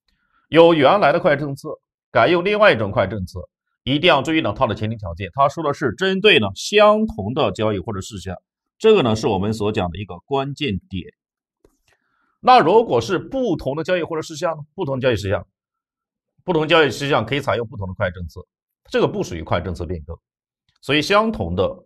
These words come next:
交易事项，由原来采用的会计政策改用的另外一种会计政策，这个叫会计政策变更。所以呢，这里边一定要注意它的前提是相同的交易或者是事项。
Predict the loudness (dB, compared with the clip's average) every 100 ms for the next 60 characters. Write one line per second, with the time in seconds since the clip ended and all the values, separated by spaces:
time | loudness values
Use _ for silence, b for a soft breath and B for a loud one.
0 | _ _ -2 -2 -6 -10 -12 -8 -4 -4
1 | 0 0 0 0 -2 -4 -4 -6 -6 -12
2 | -16 -20 _ _ _ -2 0 0 0 -2
3 | -4 0 2 2 -4 -6 -8 -8 -12 -12
4 | -14 -4 -2 -2 -4 -6 -8 -2 0 0
5 | -6 -12 -12 -12 -12 -12 -12 -12 -14 -14
6 | _ _ _ _ _ _ _ _ _ _
7 | -14 0 2 4 2 -2 0 2 2 0
8 | -2 -2 -2 2 2 0 -4 0 0 -2
9 | -8 -6 -6 -6 -8 -10 -10 -10 -8 -10
10 | -12 _ -18 -2 2 2 0 -6 -8 -4
11 | -2 -4 -8 _ -6 -4 -6 -10 _ -12
12 | -10 -12 -14 -16 -18